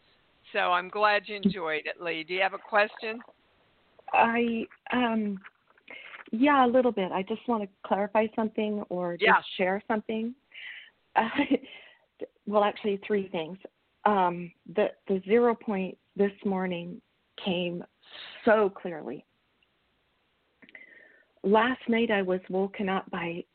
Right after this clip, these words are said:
Speaker 2: just intense cramps in my legs I, I, it was so painful. I was screaming.
Speaker 1: Um, okay, I, I want you to finish, but the first word they gave me is potassium. Can you have your doctor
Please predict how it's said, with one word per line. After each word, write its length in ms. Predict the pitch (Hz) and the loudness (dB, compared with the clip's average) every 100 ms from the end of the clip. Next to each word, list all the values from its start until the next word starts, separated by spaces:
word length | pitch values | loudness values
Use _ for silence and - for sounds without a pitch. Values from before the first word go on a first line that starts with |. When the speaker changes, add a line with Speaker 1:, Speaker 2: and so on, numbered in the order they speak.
| _ - - | _ -4 4
Speaker 2:
just 200 | 220 - - - | 4 2 -8 -2
intense 1000 | 185 180 _ - - - 233 269 226 196 - | -2 -2 _ -10 -8 -4 4 6 4 2 -10
cramps 500 | - 202 190 160 - - | -4 0 2 0 -6 -2
in 160 | 185 175 | 0 2
my 120 | 170 | 0
legs 360 | 170 165 160 - - _ _ _ - | 2 2 0 -12 -20 _ _ _ -2
I, 320 | 160 151 151 - | 0 -2 -6 -8
I, 240 | - 151 160 _ - - _ - | -6 -6 -8 _ -20 -20 _ 2
it 140 | 175 | 4
was 120 | 175 160 - - - - | 4 0 -4 -20 -8 2
so 220 | 233 220 | 4 4
painful. 460 | - 170 165 165 | -2 -12 -12 -10
I 100 | 160 | -10
was 160 | 156 160 - - - _ _ - | -8 -10 -12 -20 -20 _ _ -12
screaming. 580 | - 185 233 226 165 - | 0 4 6 4 0 -8
Speaker 1:
Um, 60 | - 220 | -4 -2
okay, 380 | 226 220 196 175 185 104 | 2 4 4 2 -4 -4
I, 200 | 170 202 - 190 | 2 2 2 2
I 140 | 202 | 2
want 340 | 185 208 220 | 2 2 2
you 120 | 220 220 | 0 -4
to 80 | 202 | -4
finish, 360 | 226 208 214 220 - | -2 0 0 -2 -6
but 120 | 202 - | -8 -10
the 60 | 196 - | -12 -2
first 260 | 208 214 196 | -2 -2 -2
word 200 | 202 190 | -2 0
they 140 | 180 | 0
gave 240 | 170 185 185 | 0 0 0
me 140 | 185 | -2
is 120 | 170 - | -6 -4
potassium. 920 | 180 165 196 175 180 - 190 190 196 | -4 0 6 6 6 0 -4 -4 -4
Can 220 | 220 175 | -6 -4
you 120 | 175 180 | -4 2
have 220 | 180 180 | 2 2
your 160 | 180 | -2
doctor 640 | 165 170 175 - 185 180 | 2 4 4 0 -6 -6